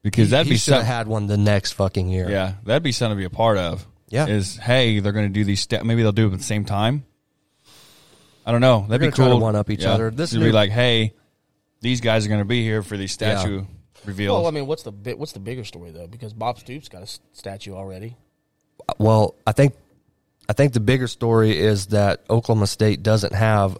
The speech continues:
Speaker 2: a Barry Sanders statue, because name me all the greats for O U, and we can sit here and talk for a while, if we're just being honest.
Speaker 1: Mm-hmm.
Speaker 2: And I hate O U. Name me the greats for Oklahoma State, and we're probably gonna have a thirty-minute conversation.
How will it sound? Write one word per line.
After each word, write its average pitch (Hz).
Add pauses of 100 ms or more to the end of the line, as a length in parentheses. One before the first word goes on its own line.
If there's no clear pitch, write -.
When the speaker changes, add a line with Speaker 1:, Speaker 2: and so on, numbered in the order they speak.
Speaker 2:
a 95
Barry 104
Sanders 117
statue, 95
because 92 (280)
name 147
me 147
all 127
the 127
greats 120
for 113
O 120
U, 113
and 120
we 110
can 101
sit 98
here 101
and 95
talk 101
for -
a 90
while, 87
if -
we're 104
just 107
being 131
honest. 95
Speaker 1:
Mm-hmm. 104 (680)
Speaker 2:
And 110
I 117
hate 110
O 92
U. 90 (1200)
Name 139
me 151
the 131
greats 135
for 113 (360)
Oklahoma 143
State, 147
and -
we're 107
probably 113
gonna 107
have 98
a 95
thirty-minute 95
conversation. 90